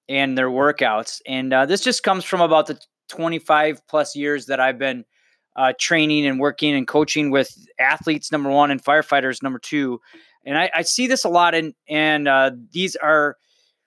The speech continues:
kind of attention to detail kind of things that really can go a long way in helping you make progress.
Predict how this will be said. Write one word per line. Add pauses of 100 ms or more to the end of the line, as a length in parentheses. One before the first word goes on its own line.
(300)
kind
of
attention
to
detail
kind
of
things
that
really
can
go
a
long
way
in
helping
you
make
progress.